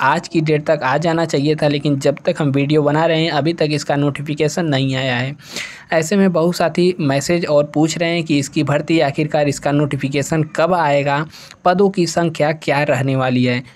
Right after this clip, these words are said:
इन्हीं सब बातों पर हम बात करेंगे आज। चलिए शुरू करते हैं वीडियो। दोस्त, चैनल पे नए हैं तो सब्सक्राइब वाला बटन ज़रूर दबाइएगा। किसी भी भर्ती से अपडेट रहने के लिए घंटे के निशान को दबाना है ताकि नोटिफिकेशन मिलता रहे। और आप हमारे साथ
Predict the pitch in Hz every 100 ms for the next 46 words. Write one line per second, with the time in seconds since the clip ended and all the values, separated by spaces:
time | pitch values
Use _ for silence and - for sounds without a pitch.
0 | _ _ 185 180 196 175 151 147 147 160
1 | 160 147 - 143 131 127 151 - 165 147
2 | 139 131 143 147 - - 185 190 185 156
3 | 147 147 139 143 151 165 180 170 175 151
4 | 127 180 - 160 - 160 196 202 196 170
5 | 170 170 151 143 - - 160 170 156 151
6 | 147 147 139 127 160 185 165 147 147 143
7 | 139 147 - - - - - 185 220 196
8 | 180 151 151 160 160 147 147 156 180 156
9 | 165 160 151 147 151 180 190 190 170 156
10 | 147 147 156 131 143 147 170 175 139 156
11 | 156 143 139 131 151 165 151 156 147 143
12 | 139 123 123 143 127 - - - - -
13 | - 147 147 147 147 147 147 143 143 147